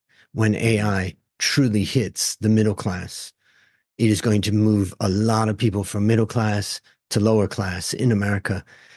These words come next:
Speaker 1: and it'll happen very fast. Well, listeners, there you have it, another story of loss to keep you winning. Remember, I'm on a mission to help one million people reduce risk in their lives.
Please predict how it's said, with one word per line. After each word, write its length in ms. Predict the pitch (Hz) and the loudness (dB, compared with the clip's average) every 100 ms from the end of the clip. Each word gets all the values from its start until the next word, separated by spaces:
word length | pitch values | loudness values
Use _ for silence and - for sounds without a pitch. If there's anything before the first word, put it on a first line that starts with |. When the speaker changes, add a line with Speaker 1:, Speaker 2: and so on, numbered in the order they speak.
| _ | _
Speaker 1:
and 160 | 113 110 | 0 2
it'll 200 | 107 104 | 4 2
happen 320 | 113 92 101 | 0 0 -4
very 480 | 90 113 113 98 95 _ | -2 0 0 -2 -8 _
fast. 480 | - 110 95 98 - | -8 -6 -6 -8 -4
Well, 160 | 131 | 0
listeners, 540 | 127 190 - 190 180 - - - _ | 2 2 4 2 2 -2 -12 -20 _
there 200 | 92 139 | -2 2
you 120 | 143 151 | 4 2
have 220 | 156 151 | 2 0
it, 180 | 156 - | -2 -2
another 360 | 127 123 135 139 | 0 2 2 0
story 300 | - 139 131 | 0 0 0
of 100 | 110 | -2
loss 360 | 117 123 127 | -6 -6 -8
to 80 | - | -12
keep 260 | 104 147 123 | -4 -4 -2
you 80 | 117 | 0
winning. 300 | 127 135 117 | 2 2 2
Remember, 400 | 117 147 104 - | 2 2 0 -2
I'm 180 | 143 156 | 0 2
on 100 | 156 | 2
a 60 | 151 | 2
mission 340 | 165 - 90 _ _ - _ _ | 2 0 -6 _ _ -20 _ _
to 100 | - | -4
help 260 | 110 139 117 | 0 -2 -2
one 380 | 120 143 151 151 | -2 2 4 4
million 380 | 151 156 151 143 | 4 2 2 0
people 340 | 160 135 113 | 0 -2 -4
reduce 480 | 110 120 143 139 - | -4 -2 -2 -2 -2
risk 420 | 139 127 - - _ _ _ | -2 -2 -6 -14 _ _ _
in 240 | 107 87 82 | -8 -8 -2
their 300 | 113 113 113 | 0 2 2
lives. 600 | 110 107 92 92 - | 0 -2 -8 -14 -16